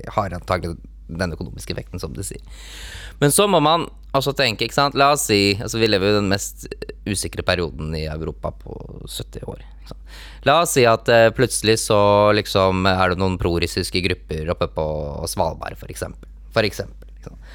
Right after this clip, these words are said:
Hvor lurt var det da, for eksempel, å stenge strømmen til Storbritannia uken før, hvis du har gjort det, ikke sant? Så det er, det er den type, eh, hensyn man, man også må ta.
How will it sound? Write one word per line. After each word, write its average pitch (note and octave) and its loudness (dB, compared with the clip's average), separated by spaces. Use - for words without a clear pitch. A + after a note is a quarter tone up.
Hvor E3 4
lurt E3 4
var A2 4
det B2 4
da, G#2 4
for - -6
eksempel, A#2 2
å A#2+ 2
stenge G2 0
strømmen F#2 0
til F#2 -6
Storbritannia E2+ 2
uken E2+ -2
før, - -6
hvis - -8
du F2+ -2
har F2 -2
gjort - -12
det, - -10
ikke G#2 -6
sant? - -10
Så D3 2
det D#3 4
er, D#3+ 4
det E3 2
er D#3 -2
den F3+ 4
type, D3+ 2
eh, A#2+ 6
hensyn C3 4
man, C#3+ 4
man C#3 2
også - 0
må D#3+ 0
ta. A#3 4